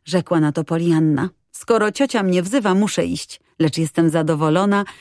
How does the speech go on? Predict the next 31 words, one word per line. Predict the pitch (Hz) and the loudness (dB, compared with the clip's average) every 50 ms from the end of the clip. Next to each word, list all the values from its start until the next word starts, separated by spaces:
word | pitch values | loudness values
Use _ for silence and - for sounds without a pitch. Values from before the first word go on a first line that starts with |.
| - - - | -20 -14 -4
że | 147 185 | -2 -2
choć | 170 - 180 165 - - | 0 0 -2 -2 -2 -4
tyle | - - 427 370 392 269 | -2 0 2 2 2 0
czasu | - 262 262 233 - 214 196 | 0 -2 -2 -2 -2 -2 0
mogłam | 175 175 196 202 196 196 180 170 165 151 | 2 2 2 2 2 2 2 2 0 0
być | 143 147 - | -2 -4 -6
z | - - - | -6 -14 -8
panią. | - 139 139 139 139 139 143 147 143 _ _ _ - | -6 -4 -2 0 0 0 0 -2 -4 _ _ _ -2
Nieprawdaż, | 196 214 190 240 220 226 214 208 254 262 - - _ | -2 -2 0 0 -2 -2 0 -2 -2 -2 -2 -10 _
proszę | - 254 247 - 254 | -2 -2 -2 -2 -2
pani?” | - 262 269 262 311 - _ _ _ _ _ _ _ _ _ _ _ _ _ _ _ _ - - | -2 0 2 2 0 0 _ _ _ _ _ _ _ _ _ _ _ _ _ _ _ _ -12 -12
Odpowiedzi | - - - 208 175 180 165 143 - 143 156 | -12 -10 -8 -10 -8 -6 -8 -8 -6 -4 -2
nie | 151 156 156 | 0 0 -2
było, | 143 139 - - - 160 180 220 277 - - - _ _ _ _ - - | -2 -4 -8 -8 -4 -2 -2 -2 -2 -4 -10 -20 _ _ _ _ -4 0
lecz | 196 196 190 - - 180 | 0 0 0 0 -4 -2
Millie, | 196 208 254 320 466 370 214 160 160 165 - - - | 2 4 4 4 4 4 2 2 0 -2 -2 -4 -6
która | - - - 175 175 170 165 160 160 | -10 -16 -6 -2 0 0 0 0 -2
w | - | -2
tej | - 220 214 208 | -2 0 0 0
chwili | - - - 208 190 185 170 | -2 -6 -6 -4 -2 -2 -2
podeszła | - 170 170 160 185 185 - - 190 160 | -2 -2 0 0 0 0 0 -4 -2 0
do | 160 156 | 0 0
matki, | 185 220 247 - - 277 254 | 0 0 -2 -4 -2 -2 0
zauważyła | 185 190 170 160 151 156 165 175 202 262 262 254 233 | 0 2 0 0 0 0 -2 0 0 0 0 0 0
dwie | 180 165 165 156 180 208 214 214 214 208 - - _ _ _ _ _ _ - | -2 -6 -8 -4 -2 0 0 0 0 -2 -6 -12 _ _ _ _ _ _ -10
duże | 151 147 185 196 190 170 185 175 165 | -2 2 2 2 2 2 2 0 0
łzy | 160 156 139 156 147 143 | 0 -2 -2 0 0 0
ściekające | 139 - - - 160 - - 156 139 131 131 135 - - 143 | 0 -4 -4 -6 -4 -2 2 2 2 4 2 0 0 -2 -4
po | - 147 139 | -4 -4 -6
policzkach | - 156 143 139 135 - - _ - 113 - | -2 -2 -2 -2 -4 -8 -12 _ -16 -16 -16
chorej. | - - - - 92 - - - 180 180 170 | -16 -14 -10 -8 -8 -8 -6 -8 -8 -8 -10